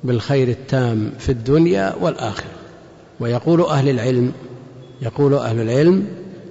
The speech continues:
أنه لا يوجد كلمة يمكن أن يعبر بها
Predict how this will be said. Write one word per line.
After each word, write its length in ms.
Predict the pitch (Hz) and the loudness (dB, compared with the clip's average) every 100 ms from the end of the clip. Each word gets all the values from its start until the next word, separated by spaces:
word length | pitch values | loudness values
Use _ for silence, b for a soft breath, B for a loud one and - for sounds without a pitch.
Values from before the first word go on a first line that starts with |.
| - | -2
أنه 320 | 131 127 131 | 0 2 2
لا 220 | 143 185 | 4 4
يوجد 460 | 175 180 165 147 - | 6 6 6 4 0
كلمة 440 | - 139 123 107 - - - - - - - - - | 2 4 4 0 -6 -12 -16 -16 -18 -18 -20 -20 -2
يمكن 520 | 147 190 180 - 123 127 | 6 8 8 4 2 0
أن 240 | 120 120 | 2 4
يعبر 540 | 120 156 147 127 123 | 4 2 0 0 0
بها 480 | 123 160 123 117 104 | 2 0 0 -2 -6